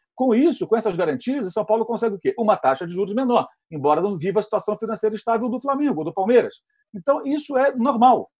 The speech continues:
isso é natural. É, e outros clubes podem estar pegando dinheiro emprestado aí, a gente não tá sabendo. Que de repente vai lá, não revela pra ninguém, n-, não vaza a notícia e ninguém tá sabendo. E de repente pegando empréstimo, estando já em situação difícil.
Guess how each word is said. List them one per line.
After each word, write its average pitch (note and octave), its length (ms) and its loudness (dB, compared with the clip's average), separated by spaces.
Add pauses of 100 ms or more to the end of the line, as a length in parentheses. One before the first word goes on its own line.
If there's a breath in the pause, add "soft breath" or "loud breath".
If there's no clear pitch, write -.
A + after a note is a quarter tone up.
(160)
isso F3+ 160 -8
é A3+ 40 -2
natural. A3+ 520 0 (220)
É, F#3 220 -4
e A3+ 140 -2
outros E4 380 6
clubes D4 240 -2
podem E4+ 200 0
estar C#4 140 4
pegando A3+ 340 4
dinheiro G3+ 180 6
emprestado F3 460 0
aí, G3 80 2
a B3+ 40 0
gente C#4+ 140 -2
não E4+ 100 -10
tá F4+ 100 -2
sabendo. C4+ 380 -2 (420)
Que C#3 80 -10
de F3+ 80 0
repente A3+ 360 2
vai A#3 140 4
lá, B3 220 6
não E4+ 80 -4
revela F3+ 400 4
pra F#3 100 -2
ninguém, A3 440 4
n-, E3 260 -4
não E3+ 220 -4
vaza F3+ 260 6
a F#3+ 40 -6
notícia B3 520 -2 (320)
e C#4 60 -12
ninguém B3+ 260 0
tá C4 80 -2
sabendo. C#4 400 -2 (300)
E E3 60 -12
de F#3 100 4
repente G#3+ 400 0
pegando A3+ 500 2 (240)
empréstimo, B3+ 520 0
estando C4+ 320 0
já A3+ 120 2
em G#3+ 40 -4
situação E3+ 360 -6
difícil. C3+ 440 -12